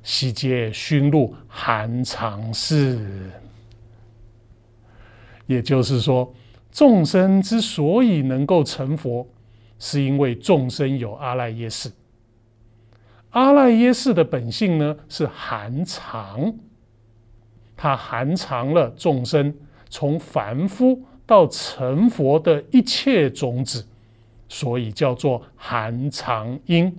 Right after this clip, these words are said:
这就是有情修行从凡夫一直到佛地之间，始终安住、相续不断的明觉分，而不是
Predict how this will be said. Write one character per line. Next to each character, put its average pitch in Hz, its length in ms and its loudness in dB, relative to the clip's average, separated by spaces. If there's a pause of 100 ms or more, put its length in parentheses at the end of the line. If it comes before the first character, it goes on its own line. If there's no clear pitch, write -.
(1500)
这 156 160 2
就 143 180 4
是 143 180 -2
有 120 220 -2
情 131 460 -4
修 226 320 2
行 143 440 -2 (380)
从 127 320 -6
凡 131 340 -2
夫 160 300 2
一 175 100 -2
直 147 160 -4
到 160 160 6
佛 143 240 -2
地 165 200 0
之 175 180 -2
间， 202 340 0 (440)
始 107 520 -6
终 175 500 0
安 220 320 4
住、 226 340 0 (220)
相 147 520 2
续 143 340 -4
不 123 260 -8
断 127 320 4 (300)
的 120 160 -4
明 131 720 -2
觉 123 400 -4
分， 175 360 2 (200)
而 127 160 -4
不 143 200 -6
是 160 240 0